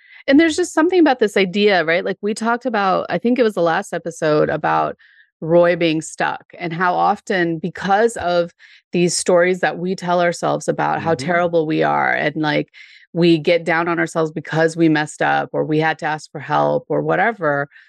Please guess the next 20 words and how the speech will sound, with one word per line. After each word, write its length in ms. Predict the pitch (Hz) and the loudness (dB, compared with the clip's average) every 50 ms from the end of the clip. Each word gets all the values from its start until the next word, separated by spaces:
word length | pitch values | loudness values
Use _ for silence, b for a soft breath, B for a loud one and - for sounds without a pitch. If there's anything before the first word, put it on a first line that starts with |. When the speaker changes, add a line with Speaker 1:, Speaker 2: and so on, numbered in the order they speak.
| b b b b b b - | b b b b b b -8
Speaker 1:
we 320 | - 160 180 202 208 185 185 - | -2 0 2 2 2 2 -2 -8
stay 340 | - - - - 202 196 196 | -16 -10 -2 0 2 2 2
stuck 540 | - - - - - 170 170 208 185 156 _ _ | 0 -4 -10 -6 -4 -2 -2 -2 -4 -6 _ _
in 240 | - - 165 160 165 | -10 -6 -4 -2 0
that 300 | 165 156 147 147 - - | 0 0 0 0 -2 -2
loop, 400 | 160 151 160 208 269 - 151 - _ _ _ _ - | -2 0 0 0 0 -2 -4 -6 _ _ _ _ -6
right? 360 | 156 156 156 175 208 208 - _ _ _ | -2 -2 0 0 -2 -2 -6 _ _ _
And 460 | - 180 165 165 160 160 160 160 165 - b b b b b b b _ _ - | -6 -2 0 0 0 0 -2 -4 -6 -8 b b b b b b b _ _ -4
it's 260 | - 180 180 - - | -2 -2 -2 -2 -2
not 260 | 202 190 208 233 220 | 0 0 0 0 -2
a 60 | - 190 | -4 -6
fun 240 | - 208 196 196 | -4 -4 -4 -2
place 260 | 185 - 180 175 170 - | -2 0 0 0 0 -2
to 60 | - 151 | -6 -2
be. 440 | 156 165 185 196 160 - - - | -2 0 0 0 0 -2 -4 -6
And 240 | - - 170 170 175 | -4 -2 -2 -2 0
so 160 | - 202 185 | 2 2 2
this 200 | 175 180 180 - | 4 2 0 2
idea 480 | 196 175 175 160 - 202 220 254 262 214 | 0 -2 -2 -2 -4 -4 -2 0 0 0
of 520 | 180 170 160 - - 165 160 160 156 151 | 0 -2 -2 -4 -2 -2 -2 -2 -2 -4